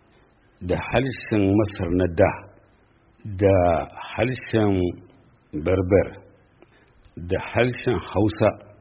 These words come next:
an yi wani lokaci inda tushen su ɗaya ne. Ka gani, tushen su ɗaya ne. Harshen Hausa da na tsohon Masar da na Berber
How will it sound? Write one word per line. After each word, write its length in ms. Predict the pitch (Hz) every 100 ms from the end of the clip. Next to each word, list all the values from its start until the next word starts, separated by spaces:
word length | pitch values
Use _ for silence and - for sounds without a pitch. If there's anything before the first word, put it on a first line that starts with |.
| _ _ _ _ _ _ _ _ _ _ _ _
an 100 | 101
yi 220 | 113 113 113
wani 240 | 113 113
lokaci 480 | 113 117 - 95 101
inda 240 | 92 117 90
tushen 320 | - 101 90
su 120 | 85 90
ɗaya 220 | 78 73
ne. 100 | - - _ _ _ _ - - - - - - _ _ _ _ _
Ka 140 | - 71
gani, 220 | 82 85 - - _
tushen 440 | - 120 - 73
su 180 | - -
ɗaya 280 | - 76 73
ne. 100 | 67 - _ _ _ _ _ - _ _ _ - - _
Harshen 580 | - 117 151 - 135 107 78 - - - _ _ _ _ _ _ -
Hausa 560 | - - 104 107 117 117 127 - - - - - _ _ - _ _
da 120 | 82
na 120 | 95 107
tsohon 380 | - 110 113 110
Masar 360 | 113 - 95 90 - - - _ _ _ _ _ _
da 140 | 95 90
na 120 | 98
Berber 420 | 95 98 98 107